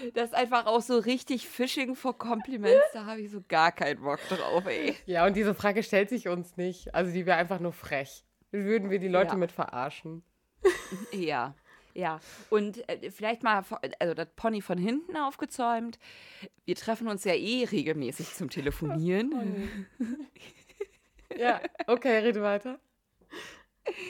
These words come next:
Speaker 1: Äh, wir treffen uns ja eh regelmäßig zum, zum Telefonieren und, ähm, ich will dich auch, ich will dein Gesicht auch weiterhin, äh, öfter die Woche sehen.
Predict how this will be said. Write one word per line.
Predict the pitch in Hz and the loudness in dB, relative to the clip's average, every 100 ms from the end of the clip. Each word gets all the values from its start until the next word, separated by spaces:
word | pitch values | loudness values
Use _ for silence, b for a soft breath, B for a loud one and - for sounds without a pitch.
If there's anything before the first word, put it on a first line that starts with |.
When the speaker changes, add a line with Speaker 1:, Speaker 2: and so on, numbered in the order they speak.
| 370 B B B - - | -14 B B B -10 -2
Speaker 1:
Äh, | 214 294 269 | 2 2 0
wir | 208 | -4
treffen | - 240 294 | -4 -6 -6
uns | 226 | -2
ja | 240 | -2
eh | 240 | -2
regelmäßig | 285 269 185 170 151 185 175 | -4 -4 -4 -4 -4 -6 -10
zum, | - 170 139 | -4 -4 -4
zum | - 156 | -10 -10
Telefonieren | - 180 156 - 170 156 147 160 208 | -6 -8 -8 -8 -10 -8 -10 -10 -12
und, | - 165 160 160 - | -12 -12 -12 -16 -16
ähm, | - 151 147 143 143 143 147 165 _ _ _ _ _ _ _ _ _ _ _ | -14 -12 -12 -14 -16 -18 -20 -20 _ _ _ _ _ _ _ _ _ _ _
ich | - 175 | -8 4
will | 202 262 | 4 4
dich | 262 226 | 6 6
auch, | 233 | 6
ich | 247 202 | 2 2
will | 214 | 2
dein | 269 269 | 4 2
Gesicht | 262 240 233 | 0 -4 -2
auch | 247 202 | 0 2
weiterhin, | 208 220 190 147 147 135 - | 2 2 0 -2 -4 -6 -8
äh, | - - - | -12 -8 -4
öfter | 147 - 143 | -4 -4 -6
die | 143 | -4
Woche | 143 151 | -4 -4
sehen. | 139 139 156 226 | -4 -2 -2 -2